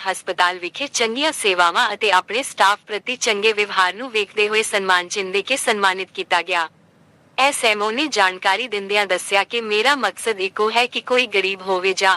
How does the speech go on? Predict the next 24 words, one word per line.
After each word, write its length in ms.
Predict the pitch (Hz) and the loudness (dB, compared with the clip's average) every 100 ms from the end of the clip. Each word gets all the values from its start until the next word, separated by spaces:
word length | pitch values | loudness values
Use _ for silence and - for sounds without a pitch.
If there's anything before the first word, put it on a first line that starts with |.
| 175 | 0
ਅਮੀਰ, 240 | 185 202 | -6 -6
ਜੋ 220 | 180 202 196 | -4 -2 -2
ਵੀ 120 | 262 | 0
ਮਰੀਜ਼ 380 | 226 196 214 - | 0 -2 -4 0
ਸਾਡੇ 320 | 190 175 190 | 0 0 -4
ਕੋਲ 280 | 214 220 185 | -4 -2 -2
ਆਉਂਦਾ 300 | 185 190 190 | 0 0 0
ਹੈ, 180 | 247 | -2
ਉਸ 160 | 202 - | -4 -2
ਦਾ 140 | 208 | -2
ਸਹੀ 320 | 208 196 190 233 | 0 -2 -2 -2
ਤਰੀਕੇ 420 | 202 185 - 196 | -2 -2 -2 2
ਨਾਲ 220 | 208 277 | 2 2
ਇਲਾਜ 380 | 214 202 185 - | 0 0 0 0
ਕਰਦੇ 360 | 214 190 196 208 | -2 -2 -2 2
ਹਾਂ 180 | 240 208 | 2 2
ਅਤੇ 160 | 220 | -4
ਪਿਆਰ 300 | 208 196 185 | 2 2 2
ਦੀ 140 | 180 208 | 0 0
ਭਾਵਨਾ 420 | 214 180 175 185 | 2 2 0 0
ਨਾਲ 220 | 196 196 | 0 0
ਵਿਵਹਾਰ 400 | 196 196 190 175 | -4 0 0 0
ਕਰਦੇ 320 | 190 175 180 | -2 -2 0
ਰਹਾਂਗੇ। 500 | 185 180 175 170 170 | 0 0 0 -2 -6